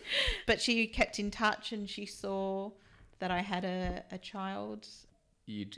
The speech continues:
Speaker 2: absolutely take it as a given there'd be huge pressures put on the two of you as a unit, given what your bo-, how did your husband deal with it?
Speaker 1: So he was really good. He, I mean, obviously he was really good, but I,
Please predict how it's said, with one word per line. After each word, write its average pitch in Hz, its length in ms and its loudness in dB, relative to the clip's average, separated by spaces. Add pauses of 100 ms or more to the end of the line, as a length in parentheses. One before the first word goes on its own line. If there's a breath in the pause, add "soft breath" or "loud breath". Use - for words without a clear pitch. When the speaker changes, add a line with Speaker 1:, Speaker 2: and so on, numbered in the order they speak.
(100)
Speaker 2:
absolutely 117 400 -8
take 107 80 -8
it - 20 -4
as 104 80 -6
a 107 60 -8
given 101 240 -6
there'd 98 180 -8
be 95 180 -10
huge 110 360 -8
pressures 101 280 -8
put - 240 -10
on 107 140 -8
the 101 60 -8
two 110 240 -6
of 101 140 -8
you 110 200 -6
as 98 340 -2
a 98 80 -4
unit, 98 800 -6
given 98 560 -6
what 104 320 -6
your 104 120 -4
bo-, 98 260 -4 (240 loud breath)
how 120 140 -4
did 113 260 -8
your 110 140 -4
husband 98 340 -8
deal 90 160 -10
with 82 120 -14
it? - 40 -16 (340)
Speaker 1:
So - 140 2
he 254 160 8
was 320 160 8
really 240 220 10
good. 160 420 6 (160)
He, 220 280 4
I - 40 4
mean, 180 160 4
obviously 165 420 0
he 151 60 2
was 151 140 0
really 151 120 2
good, 151 220 -2
but - 420 0 (1600 loud breath)
I, 240 100 2